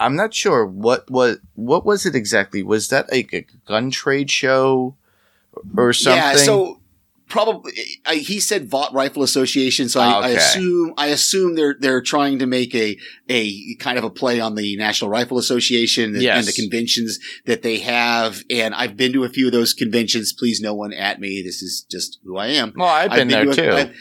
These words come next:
Speaker 2: I've been to a couple of 'em. You know, they, they fill the entire Atlanta Center, that, that world,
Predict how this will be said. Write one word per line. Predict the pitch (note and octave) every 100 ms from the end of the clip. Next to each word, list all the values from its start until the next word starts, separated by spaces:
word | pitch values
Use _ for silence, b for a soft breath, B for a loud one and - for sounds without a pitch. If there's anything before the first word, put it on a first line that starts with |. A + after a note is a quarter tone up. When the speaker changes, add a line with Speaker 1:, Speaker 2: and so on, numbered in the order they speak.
| B
Speaker 2:
I've | - D3 C3
been | D3
to | D3
a |
couple | C#3 D3 D3+
of | C#3
'em. | C3+ B2 B -
You | B2
know, | B2 A2+
they, | C3+ D3+ D3+
they | G#2+ D#3+
fill | F#3+ F3+ E3
the | B2+
entire | A#2 A2 - C3+ D3+ B2 G2 F2+ - _ _ _ -
Atlanta | B2+ A#2+ A#2+ G#2+ F#2 E2 _ _ _ _ _ _ -
Center, | - C#3+ G#2 -
that, | G#2 A2 -
that | - G#2+ - _ _ -
world, | A#2+ C3+ A2+